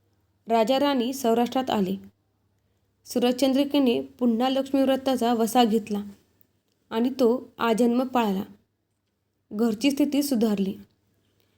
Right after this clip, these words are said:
राजाचे सात पुत्र दूर देशाहून अचानक घरी आले.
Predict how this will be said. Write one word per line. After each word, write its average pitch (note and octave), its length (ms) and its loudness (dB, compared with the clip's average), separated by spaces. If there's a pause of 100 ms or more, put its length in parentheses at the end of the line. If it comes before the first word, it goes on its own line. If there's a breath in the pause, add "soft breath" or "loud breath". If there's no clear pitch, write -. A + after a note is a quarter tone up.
(340)
राजाचे A#3+ 500 0
सात B3+ 280 -2 (140)
पुत्र B3+ 380 -2
दूर A#3+ 280 2
देशाहून B3 680 0
अचानक B3 460 0
घरी A3 200 0
आले. G3+ 240 -2